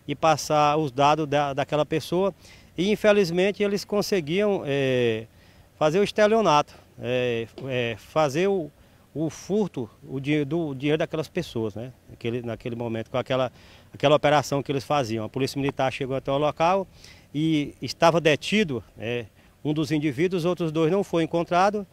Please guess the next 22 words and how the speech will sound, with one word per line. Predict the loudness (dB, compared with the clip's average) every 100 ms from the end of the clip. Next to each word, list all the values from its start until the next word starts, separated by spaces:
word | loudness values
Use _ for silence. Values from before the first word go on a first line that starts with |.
| -20 -20 -20 -2
eh, | 2 4 4 0 -4
e | -8
diante | -2 0 0
dos | -4 -2
fatos | 2 4 2
apresentou | 0 2 2 2 0 4 4 4 -2 _ _ _ _ _ _ _ -2
ele | 0 2 -2 -6 -4
à | -2
delegacia, | 0 2 2 0 -2 0 0 -4 -14 -20 -2
onde | 0 2
também | 2 2 4 2
foi | 0 2 4
o, | 4 0 -4 -18 -20 _ _
o | -6 -4 -4 -6 -10 -12
segurança | -4 -2 2 4 4 2 0
lá | 2
do, | 2 -2 -6 -10
do | -6 0
local, | 0 2 2 2 -2
lá | -8
do |
supermercado | -6 -4 -2 -2 0 0 0 -4